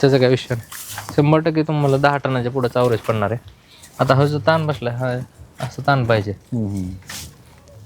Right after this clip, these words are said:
Speaker 1: ते त्या पद्धतीत फक्त काढते.
Speaker 2: नाही, आपलं हे काय, तुम्ही आलता त्यावेळेस आपण
Speaker 1: हा.
Speaker 2: तिथून हे पान असं हे वर आलेलं होतं. मग ते कट
Speaker 1: आणि
Speaker 2: करता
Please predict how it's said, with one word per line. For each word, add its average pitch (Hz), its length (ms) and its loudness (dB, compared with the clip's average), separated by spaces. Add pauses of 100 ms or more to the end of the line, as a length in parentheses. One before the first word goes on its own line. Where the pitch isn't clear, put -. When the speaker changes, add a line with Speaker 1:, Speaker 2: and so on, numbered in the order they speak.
(280)
Speaker 1:
ते 135 60 0
त्या 143 200 4
पद्धतीत 143 260 0
फक्त - 280 -6 (100)
काढते. 107 240 2
Speaker 2:
नाही, 151 200 0
आपलं 160 340 2
हे 147 60 4
काय, 143 180 0
तुम्ही 147 280 2
आलता 147 220 2
त्यावेळेस 147 380 2
आपण 139 200 0
Speaker 1:
हा. 151 160 2
Speaker 2:
तिथून 151 240 0
हे 143 120 2
पान 160 340 0
असं 143 220 -2
हे 147 80 -2 (100)
वर 143 160 2
आलेलं 147 300 2
होतं. 101 260 -6 (540)
मग 117 120 -6
ते 131 60 -2 (100)
कट 160 140 4
Speaker 1:
आणि 160 240 2
Speaker 2:
करता 180 300 4